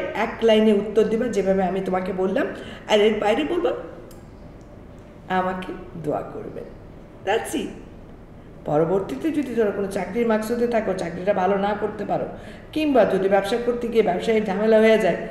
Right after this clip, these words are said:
বলবো, "আপনারা খাস দিলে দোয়া করেন নাই।" You have to be, আমি বলবো জীবনে কিছু কিছু জায়গায় বোল্ড হইতে হবে,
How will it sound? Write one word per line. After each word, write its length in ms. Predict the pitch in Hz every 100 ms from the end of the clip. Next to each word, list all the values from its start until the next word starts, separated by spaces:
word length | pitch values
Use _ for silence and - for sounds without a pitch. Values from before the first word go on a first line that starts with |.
| - -
বলবো, 160 | 269 269
"আপনারা 360 | 247 226 247
খাস 220 | 254 254
দিলে 240 | 247 240 233
দোয়া 180 | 233 220
করেন 260 | 202 165
নাই।" 180 | 139 104 - - - - - - - - - - - - - - - - - 202
You 140 | 240
have 360 | 220 - - 254
to 100 | 294
be, 80 | 415 - - - - - - -
আমি 200 | 175 185
বলবো 340 | 185 196 190 -
জীবনে 460 | - 190 214 - - - - -
কিছু 240 | 277 -
কিছু 260 | - - 220
জায়গায় 260 | 190 220 240 -
বোল্ড 340 | 160 170 170 -
হইতে 280 | - -
হবে, 260 | 143 -